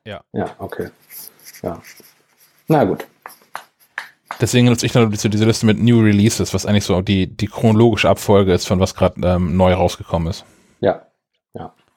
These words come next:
Speaker 2: Aber sonst große Empfehlung. Äh, wie gesagt, kostet auch nichts. Man kann die auch ohne Premium wunderbar nutzen, weil fast alle Hauptfunktionen irgendwie da sind.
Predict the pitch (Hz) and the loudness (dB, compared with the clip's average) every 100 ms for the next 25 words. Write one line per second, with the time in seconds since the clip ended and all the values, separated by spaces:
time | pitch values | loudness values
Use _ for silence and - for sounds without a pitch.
0 | _ _ _ _ _ _ - _ 135 147 | _ _ _ _ _ _ -20 _ 0 2
1 | 139 139 - - - 135 131 113 135 127 | 2 0 -6 -14 -2 0 2 0 0 0
2 | 123 120 - 113 110 110 113 117 117 165 | -2 -4 -2 0 0 0 2 2 2 -2
3 | 165 - 147 160 160 139 117 135 123 123 | -2 -2 0 0 -2 -6 -2 0 0 2
4 | 143 147 - 131 127 123 123 - _ _ | 2 2 0 0 0 0 -2 -8 _ _
5 | _ 120 123 117 113 110 - _ _ 120 | _ 0 2 2 2 0 -8 _ _ 0
6 | 127 151 151 143 139 - 113 107 107 - | 2 2 0 -2 -4 0 2 2 0 -6
7 | _ - - - - 113 107 120 - 123 | _ -6 -6 -4 0 2 2 0 0 -4
8 | 113 117 113 110 110 110 104 104 113 131 | -2 0 0 -2 -4 -2 2 2 2 0
9 | 135 127 - | -2 -4 -14